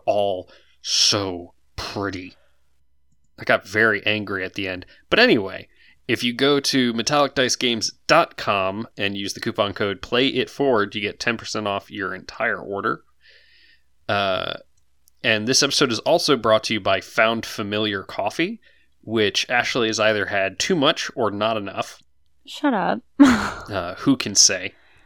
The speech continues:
Speaker 2: Uh, <sighs> too much. <laughs>
Speaker 1: And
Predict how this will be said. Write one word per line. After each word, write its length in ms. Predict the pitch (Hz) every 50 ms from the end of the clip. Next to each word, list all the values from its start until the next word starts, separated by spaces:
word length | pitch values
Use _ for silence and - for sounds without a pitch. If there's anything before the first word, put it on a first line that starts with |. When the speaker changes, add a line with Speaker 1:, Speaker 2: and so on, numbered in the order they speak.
| _ _ -
Speaker 2:
Uh, 880 | 214 214 208 202 202 202 196 196 196 190 185 185 185 185 180 180 180 175
<sighs> 60 | -
too 140 | - - 202
much. 300 | 170 156 160 165 - - - - - -
<laughs> 920 | - 285 285 277 359 359 254 277 370 339 330 285 349 294 262 262 247 240 - _ _ _ _ _ _ _ _ _ _ _ _ _ _ _ _ _ _ _ _ - - - - - - - - - _ _ -
Speaker 1:
And 500 | 120 120 117 117 110 110 107 104 101